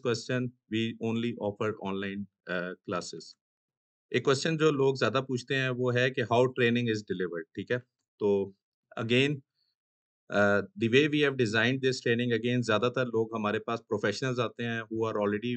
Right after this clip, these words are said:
very busy in, during the week। So how we have basically come up with the format of the training कि हम एक pre-recorded lecture देते हैं, uh, for both the trainings, it's for capital market and technical analysis as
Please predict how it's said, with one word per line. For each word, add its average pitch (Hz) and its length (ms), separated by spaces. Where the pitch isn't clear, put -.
very 110 180
busy 104 200
in, 113 120
during 104 160
the 104 140
week। 110 240
So 110 160
how 117 160
we 147 100
have 139 160
basically 131 560
come 123 140
up 127 180
with 120 120
the 120 140
format 117 280
of 120 100
the 123 100
training 117 360
कि 117 100
हम 117 280
एक 117 140
pre-recorded 123 460
lecture 120 340
देते 120 260
हैं, 120 260
uh, 101 360
for 123 340
both 151 120
the 135 100
trainings, 92 480
it's 98 220
for 104 220
capital 113 240
market 110 400
and 98 100
technical 98 380
analysis 92 520
as 78 120